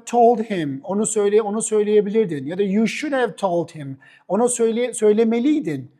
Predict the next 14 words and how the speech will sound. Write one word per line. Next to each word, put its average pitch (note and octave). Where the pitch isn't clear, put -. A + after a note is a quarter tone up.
ama A#3+
söylemedin. B3
Söyleyebilirdin B3
ama A3
söylemedin. E3+
Söylemeliydin A#3
ama E3+
söylemedin. C#3
Okay? A#3
You G3+
could C#4+
have A3
told E3+
him. C#4+